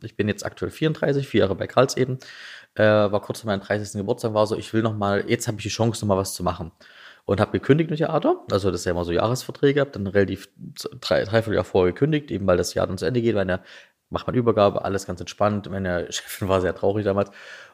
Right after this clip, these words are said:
Und hab dann, äh, gesagt, eigentlich will ich ein Jahr Pause machen, will eine Weltreise machen. Hab angefangen auch zu buchen. Ich hatte schon Japan gebucht, Amerika gebucht, hatte, äh, war kurz vor Buchen von, äh, Neuseeland und, äh, also auch alles, was an Ersparnissen hatte, alles mal aufbrauchen, scheiß drauf.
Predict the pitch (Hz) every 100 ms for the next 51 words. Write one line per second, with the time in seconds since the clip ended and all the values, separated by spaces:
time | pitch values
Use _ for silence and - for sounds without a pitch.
0 | - 113 104 117 - 110 110 - 104 104
1 | 107 107 - 123 117 104 104 95 104 127
2 | 165 156 135 101 95 127 - 147 156 151
3 | 143 127 107 107 - 98 - 104 143 135
4 | 113 98 87 87 95 101 101 98 92 101
5 | 95 85 101 98 90 87 - 101 95 90
6 | 87 82 - - - - - 87 80 73
7 | 76 98 - 123 - 107 95 113 117 107
8 | 98 98 92 - 80 69 92 92 113 101
9 | 73 85 - 85 87 85 - 95 - -
10 | 117 110 - 85 - - 104 107 98 -
11 | 110 104 98 - 110 - - 98 101 -
12 | 101 - - 92